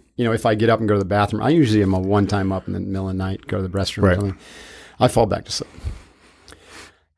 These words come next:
Speaker 1: I think it's, it's great stuff.
Speaker 2: And,
Speaker 1: Um,
Speaker 2: and that's, and that's really all it's good for. It's about four hours.
Speaker 1: Yeah, but
Speaker 2: Uh,
Speaker 1: it gives you that first sleep
Speaker 2: right.
Speaker 1: cycle,
Speaker 2: It,
Speaker 1: right? It
Speaker 2: so,
Speaker 1: really helps
Speaker 2: so
Speaker 1: you
Speaker 2: it,
Speaker 1: out.
Speaker 2: it, the, the idea basically behind it is,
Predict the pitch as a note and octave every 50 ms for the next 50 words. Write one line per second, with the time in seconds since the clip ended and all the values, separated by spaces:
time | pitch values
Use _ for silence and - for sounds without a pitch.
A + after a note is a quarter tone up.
0 | _ - C3 C3 A2 G#2 - - G#2+ G2+ - - G#2 G2 F2 - - - A2+ G#2+
1 | F#2+ - - - - F2 - - - - - - - A#2+ B2+ C3+ C3+ - - C3
2 | B2+ C#3 D3+ D3 - - - - A#2+ A#2 B2 A#2 - - G#2+ G2 G#2 A2 A2 G#2+
3 | G2 F#2+ G2 G2 F#2+ F#2 - - - - - F2 F#2+ - - G#2+ G#2+ A2+ A2 -
4 | - - - - - - F2+ F2 F2 F2 F2+ F2+ F#2 F#2+ G2 - - - - F#2+
5 | F#2 F2 F2 C3+ C#3 C#3+ F#3 D#3+ E3 D#3+ D3 C3 A#2+ - - D3+ C#3+ D3 - -
6 | D3+ E3 - A2+ G#2 F#2 - E2+ F#2+ A#2+ G#2+ G#2 - - - B2 A2+ A2 G#2+ A2+
7 | C3 C3 B2+ A#2+ A2+ A#2+ - - F#2+ A#2 A2+ G#2 F#2+ F#2 F#2 - _ _ _ _
8 | _ - A#2+ A#2+ A#2 A2+ A2+ - A#2 A#2+ A#2+ B2+ C#3+ D3+ C#3 G#2+ F#2+ G#2 A2 B2+
9 | B2 G#2+ F#2 G2 F#2+ F#2+ - - - G2 F2+ F#2 E2+ - G2+ G2 G2 G2 F#2 F2
10 | E2+ F2 F2 E2+ -